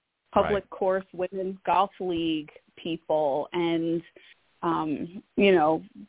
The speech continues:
Speaker 1: people that just go to the driving range, and
Speaker 2: Mm-hmm.
Speaker 1: um, people that get my name off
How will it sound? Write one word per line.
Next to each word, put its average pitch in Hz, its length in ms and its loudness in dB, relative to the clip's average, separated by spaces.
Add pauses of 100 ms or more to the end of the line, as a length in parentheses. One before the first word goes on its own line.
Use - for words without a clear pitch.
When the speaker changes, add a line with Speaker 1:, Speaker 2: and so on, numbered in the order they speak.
(100)
Speaker 1:
people 196 280 -2
that 180 220 4
just 196 160 -4
go 208 160 2
to 208 80 0
the 208 120 0
driving 196 480 0
range, 151 480 -6 (140)
and 160 460 -4 (560)
Speaker 2:
Mm-hmm. 190 200 0
Speaker 1:
um, 170 360 -6
people 175 260 2
that 175 180 4 (320)
get 190 160 2
my 185 140 -4
name 185 340 -4
off 190 180 2